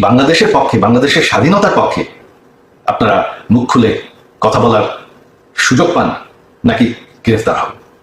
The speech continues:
গত এক বছর ধরে এই অবৈধ, অনির্বাচিত রাজাকারদের সরকার অবৈধভাবে ক্ষমতা দখল করে আছে। গত এক বছর ধরে তারা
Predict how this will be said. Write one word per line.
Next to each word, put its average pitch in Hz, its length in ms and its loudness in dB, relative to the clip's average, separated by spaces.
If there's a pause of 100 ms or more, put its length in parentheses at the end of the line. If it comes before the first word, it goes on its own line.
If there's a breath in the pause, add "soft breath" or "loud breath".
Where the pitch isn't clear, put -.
(3000 soft breath)
গত 123 320 0
এক 131 160 2
বছর 127 300 2
ধরে 92 160 2 (1900)
এই 127 100 4 (200)
অবৈধ, 139 320 4 (640)
অনির্বাচিত 123 600 2 (880)
রাজাকারদের 160 640 2
সরকার 104 280 0 (180)
অবৈধভাবে 110 440 2 (380)
ক্ষমতা 110 280 0
দখল - 280 -2
করে - 120 0
আছে। - 200 -4 (1900 loud breath)
গত 120 120 0 (140)
এক 127 160 2
বছর 180 260 2
ধরে 120 200 4
তারা - 160 0